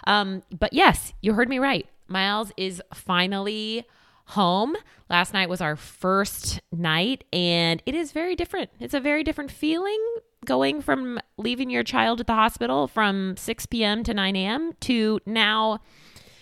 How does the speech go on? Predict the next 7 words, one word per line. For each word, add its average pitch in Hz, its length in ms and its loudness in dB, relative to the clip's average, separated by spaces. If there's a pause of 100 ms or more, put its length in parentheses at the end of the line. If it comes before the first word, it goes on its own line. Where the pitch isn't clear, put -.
(380)
waking 208 340 2
up 175 140 0
at 185 100 -4
their 160 140 0
every, 151 520 0 (120)
everything. 131 720 -8
Uh, 135 680 -4